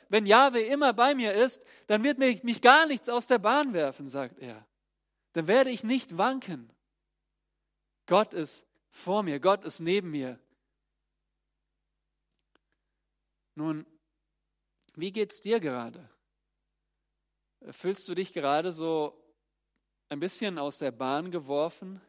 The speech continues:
von dieser Corona-Krise? Fühlst du dich so, als ob du vielleicht etwas wankst in diesen Zeiten?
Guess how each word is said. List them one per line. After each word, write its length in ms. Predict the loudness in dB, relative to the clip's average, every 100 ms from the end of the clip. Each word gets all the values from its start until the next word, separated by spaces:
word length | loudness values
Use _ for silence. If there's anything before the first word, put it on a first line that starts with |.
| _ _ _
von 260 | -16 -12 -10
dieser 280 | -6 -6 -6
Corona-Krise? 1000 | -8 -8 -8 -8 -10 -14 -12 -10 -10 -12 _ _ _ _ _ _ _ _ _ _ _ _ _
Fühlst 300 | -12 -10 -8
du 60 | -8
dich 160 | -10
so, 160 | -8 -6
als 220 | -6 -8
ob 240 | -14 -14 -12
du 300 | -10 -10 -10 _ _ _ _ _ _ _ _ _ _ -12
vielleicht 340 | -10 -8 -4
etwas 640 | -4 -2 -4 -4 -8 -16 _ _ _ _ _ _ _ _
wankst 720 | -6 -6 -6 -10 -16 -18 -20 _ _ _ _ _ _ _ _ _ _ _ _ _ _ _ _ _ _ _ _ _
in 100 | -14
diesen 240 | -12 -12
Zeiten? 520 | -10 -6 -6 -8 -18